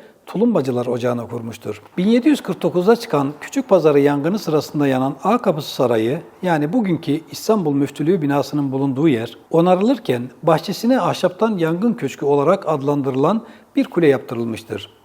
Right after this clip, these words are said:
Şehrin gözetlendiği ve yangın görülen semtlere tulumbacıların gönderildiği bu kule çok defa yanmış ve yenilenmiştir. Bin yedi yüz ellilerde İstanbul'da yangın gözetlemek için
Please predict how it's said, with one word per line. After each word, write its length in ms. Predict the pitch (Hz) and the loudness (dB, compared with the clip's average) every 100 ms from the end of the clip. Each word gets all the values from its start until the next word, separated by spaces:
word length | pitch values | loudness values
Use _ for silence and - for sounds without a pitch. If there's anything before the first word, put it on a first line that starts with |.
| - - - | -20 -20 -8
Şehrin 400 | - 202 247 277 | 2 4 4 4
gözetlendiği 640 | 185 160 147 165 160 202 | 6 4 4 2 4 2
ve 60 | 196 | 2
yangın 480 | 139 143 156 185 254 | 2 0 0 2 4
görülen 300 | 180 143 139 | 4 2 0
semtlere 680 | - 143 139 160 165 180 202 - - - | -2 -4 2 4 6 6 0 -12 -20 -6
tulumbacıların 680 | 151 180 208 156 143 139 | -2 2 2 2 0 0
gönderildiği 600 | 131 143 143 135 135 131 | -2 0 0 0 0 -2
bu 40 | 135 | -2
kule 340 | - 147 208 - - - | 0 2 0 -4 -20 -4
çok 220 | 269 254 | -2 0
defa 260 | - 143 131 | -2 0 2
yanmış 440 | 135 135 202 - | 2 0 -2 2
ve 180 | 196 196 | 2 2
yenilenmiştir. 840 | 135 123 120 120 117 - 110 104 - - | 0 -2 0 -2 -4 -6 -8 -10 -12 -4
Bin 80 | 196 | 2
yedi 220 | 233 240 | 2 4
yüz 180 | 277 196 | 4 4
ellilerde 760 | 165 156 147 139 131 202 233 - - | 2 4 4 4 6 4 2 -14 -16
İstanbul'da 640 | - - 240 240 180 147 | -8 0 2 2 2 2
yangın 420 | 143 160 160 226 | 4 2 0 0
gözetlemek 540 | 180 147 151 151 139 120 | 0 0 0 0 -2 -2
için 300 | 165 208 | 0 -2